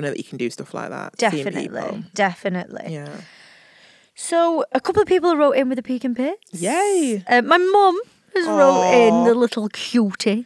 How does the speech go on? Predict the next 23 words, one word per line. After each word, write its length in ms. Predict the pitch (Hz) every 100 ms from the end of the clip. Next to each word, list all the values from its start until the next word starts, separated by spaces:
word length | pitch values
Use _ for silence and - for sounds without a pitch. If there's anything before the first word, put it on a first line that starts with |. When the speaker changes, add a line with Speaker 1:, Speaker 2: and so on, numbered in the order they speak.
| -
Speaker 2:
Leslie, 540 | 208 226 220 214 214
I 40 |
bloody 440 | 214 220 214 214 202
love 380 | 208 220 233 220
you. 100 | 208
Speaker 1:
<laughs> 840 | 285 208 - - 240 226 220 240
Speaker 2:
Um, 320 | 294 269 269 262 -
so 440 | - 269 262 247
she 300 | 233 240 294
has 160 | 302 269
wrote, 560 | 285 - 226 247 190 -
<laughs> 1160 | 220 175 202 - - 262 262 240 247 - 175 - - - - - - -
her 160 | 294
peak 640 | 262 - 339 233 - - - _ _ _
has 220 | 214 220
been, 280 | - 208 202
she 220 | - 254 330
has 100 | 370
kept 320 | 339 - -
up 120 | 262
with 140 | 214 180
the 80 |
stairs. 560 | 190 - 170 170 190 -